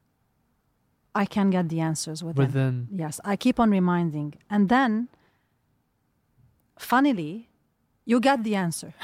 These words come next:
Speaker 2: Mm.
Speaker 1: through someone or through a podcast or a YouTube video or a, an Instagram post or an article or somebody says some-, something in front of you and you get the answer.
Speaker 2: What is happiness to you today?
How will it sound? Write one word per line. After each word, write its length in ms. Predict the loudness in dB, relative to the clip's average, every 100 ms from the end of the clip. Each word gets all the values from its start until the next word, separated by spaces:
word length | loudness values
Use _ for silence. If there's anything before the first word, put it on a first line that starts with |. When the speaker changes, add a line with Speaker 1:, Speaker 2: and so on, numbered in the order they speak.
| 4
Speaker 2:
Mm. 560 | 4 4 0 -2 -6 -10 _
Speaker 1:
through 280 | 0 0 2
someone 540 | 2 2 0 -2 -6
or 180 | -8 -10
through 220 | -10 -10
a 60 | -4
podcast 800 | -4 -4 -4 -4 -4 -6 -12 -10
or 140 | -10
a 100 | -8
YouTube 420 | -6 -8 -8 -12 -8
video 440 | -8 -6 -4 -4 -4 -4 -6 -8
or 220 | -6 -6
a, 400 | -6 -6 -8 -10 -12 -4
an 120 | 0
Instagram 600 | 0 0 -2 0 0 0
post 600 | 2 2 2 -2 -6 -12 _ _ _ -4
or 140 | 0 2
an 160 | 2
article 760 | 2 0 -4 -10 -6 -4 -4 -8 _ _ -4
or 140 | -2
somebody 500 | 0 2 4 2 -2
says 260 | -4 -4 -4
some-, 320 | -4 -2 -2
something 420 | -4 -2 0 0
in 100 | -2
front 320 | -2 0 0 0
of 140 | -2
you 160 | -2 -2
and 180 | 0
you 80 | 0
get 280 | 2 2 2
the 120 | -2
answer. 400 | -2 -4 -6 -14 -4
Speaker 2:
What 280 | 2 2 2
is 160 | 0
happiness 460 | 0 0 2 0 0
to 100 | 0
you 100 | -2
today? 400 | -2 -2 -2